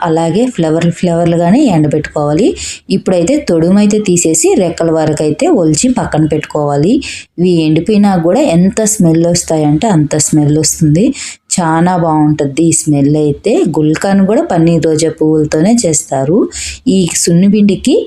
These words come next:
పన్నీర్ రోజా పువ్వులు కంపల్సరీగా ఉండాలి. అది, ఆ, వేరే వేరే పువ్వులన్నీ వాడకుండా రోజా పువ్వులు, పన్నీర్ రోజా పువ్వులే తీసుకోండి. చాలా స్మెల్ వస్తుంది ఇట్లా వలుస్తుంటేను.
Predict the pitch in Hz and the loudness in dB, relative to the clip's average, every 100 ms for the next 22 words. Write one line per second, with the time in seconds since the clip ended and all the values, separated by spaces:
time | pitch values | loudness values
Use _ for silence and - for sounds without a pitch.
0 | - - 170 165 175 175 160 160 160 156 | -6 -4 0 2 2 0 0 -2 -2 0
1 | 160 226 - - 165 156 180 175 190 180 | 2 2 0 -2 0 0 0 -2 0 0
2 | 180 190 160 147 147 147 262 - - - | 2 2 2 2 0 0 0 -2 -8 -16
3 | - - 151 196 415 440 - - 180 175 | -12 -6 -2 0 0 -2 -12 -8 -2 0
4 | 170 170 160 165 165 175 175 170 175 160 | 2 2 2 0 2 2 2 0 -2 0
5 | 160 165 156 165 151 147 143 156 147 147 | 0 2 2 2 0 -2 -2 0 0 2
6 | 247 294 165 160 156 - 151 196 392 - | 0 0 0 -2 -4 -2 0 2 0 -4
7 | - _ 180 175 190 185 175 165 175 - | -20 _ -2 2 2 2 2 0 -2 -2
8 | 160 175 214 156 - - 147 156 208 - | 0 0 0 -2 -2 -2 0 0 0 -4
9 | 165 160 165 185 - 165 156 165 170 - | -2 0 2 2 2 2 2 2 0 -2
10 | 160 151 190 233 170 170 165 - - - | 0 2 2 0 0 -2 -4 -10 -20 -14
11 | - 151 160 - 165 156 151 156 | -4 -2 -2 -2 0 0 0 2